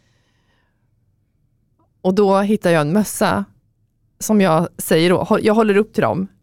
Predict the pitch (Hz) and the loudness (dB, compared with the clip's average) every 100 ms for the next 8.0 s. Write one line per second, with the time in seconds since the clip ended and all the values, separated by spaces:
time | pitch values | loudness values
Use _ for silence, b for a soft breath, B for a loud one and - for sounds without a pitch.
0 | _ 233 220 202 175 185 156 - 190 - | _ -2 0 2 2 0 0 0 -2 -2
1 | 156 185 185 170 185 151 202 _ _ _ | -2 0 0 0 -2 -2 -6 _ _ _
2 | - 220 - 156 143 175 - - 190 254 | -2 0 0 0 0 0 -6 -6 0 4
3 | 202 156 135 185 - - - - - - | 4 4 2 0 -6 -10 -6 -6 -4 -2
4 | - 1077 494 - - - 587 - 554 - | -2 -2 -4 -4 -14 -6 -4 0 -2 0
5 | 554 - 571 - _ _ _ _ _ _ | -4 -4 -6 -6 _ _ _ _ _ _
6 | _ _ B B B B B _ _ 330 | _ _ B B B B B _ _ -2
7 | 320 302 277 269 254 214 190 185 185 | 0 0 -2 -2 -2 0 2 0 -2